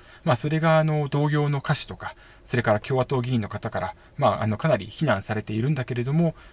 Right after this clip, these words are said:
まあ、一方で民主党議員の方とかから、あとは同業の歌手からは、まあ、すごく称賛というかされているってことを話しておりました。もしかしたら、まあ、そういう政治的な面でも注目を集めているってこともあって、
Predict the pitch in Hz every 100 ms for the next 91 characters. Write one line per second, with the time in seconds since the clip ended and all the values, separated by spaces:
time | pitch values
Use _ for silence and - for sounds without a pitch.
0 | - 165 - 165 107 110 131 117 120 101
1 | 98 101 - 90 - - - - - 101
2 | 95 - 117 101 120 123 127 147 170 -
3 | 143 160 190 180 - - 147 156 - 98
4 | - 120 113 120 113 - - - 98 -
5 | 98 131 - 165 180 - - - - -
6 | - 117 107 - 92 98 104 - - -
7 | - - - - 233 - 240 - 156 113
8 | 143 104 - - - - - - - -
9 | - 139 143 156 160 170 185 185 196 156
10 | 104 - 127 123 127 127 - 151 135 104
11 | 127 - 127 127 117 107 147 160 - -
12 | 156 139